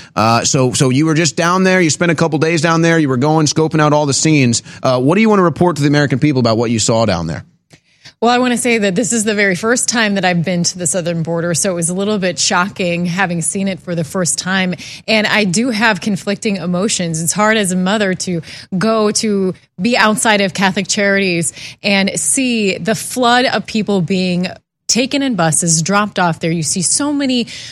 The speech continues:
Speaker 2: women that are pregnant, so many babies and children, some only with a diaper on. So, of course, as a mother, it's hard to see that. And, and you wanna help them and you wanna care for them, but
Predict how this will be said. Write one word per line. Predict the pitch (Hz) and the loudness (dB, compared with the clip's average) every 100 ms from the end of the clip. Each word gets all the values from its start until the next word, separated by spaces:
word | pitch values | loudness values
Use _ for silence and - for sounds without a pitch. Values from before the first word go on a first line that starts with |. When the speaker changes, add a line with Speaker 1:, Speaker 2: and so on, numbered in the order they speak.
| - | -4
Speaker 2:
women | 214 254 247 240 233 | 0 2 2 2 0
that | 175 | 0
are | 160 | 0
pregnant, | - - 277 247 247 233 | -4 -2 0 0 -2 -2
so | - 226 | -2 -2
many | 226 220 208 190 - - - 156 - | 0 0 0 -2 -8 -18 -8 -6 -2
babies | 240 294 269 294 285 240 | 0 0 -2 -2 -2 -2
and | - 190 | -2 0
children, | - - 311 302 247 269 254 247 254 | 0 0 -2 -2 0 0 0 0 -2
some | - 233 240 247 240 | -2 0 0 0 -2
only | - 269 285 302 | -2 -2 -2 -2
with | 277 240 | -2 -2
a | 214 | 0
diaper | 214 226 214 - | 0 0 -2 0
on. | 202 202 - - - | 2 0 -2 -10 -12
So, | - 311 | -2 0
of | 254 | 0
course, | - 349 349 | -4 -2 -2
as | - 247 | -2 -2
a | |
mother, | 233 254 277 | 0 0 0
it's | 233 226 | 0 -2
hard | - 285 294 | -4 -2 -2
to | - 233 | 0 -2
see | - - 311 320 | -2 -2 -2 0
that. | 208 180 175 - - - - | 0 2 0 -2 -12 -14 -4
And, | 240 240 226 | 0 0 0
and | 233 233 | 0 0
you | 240 | 0
wanna | 233 277 339 | 0 0 0
help | 269 214 202 | 0 0 0
them | 240 240 | 0 0
and | 233 | 0
you | 240 | 0
wanna | 254 311 | 0 0
care | 254 240 | 0 0
for | 226 | 0
them, | 220 208 | 0 0
but | 214 | -2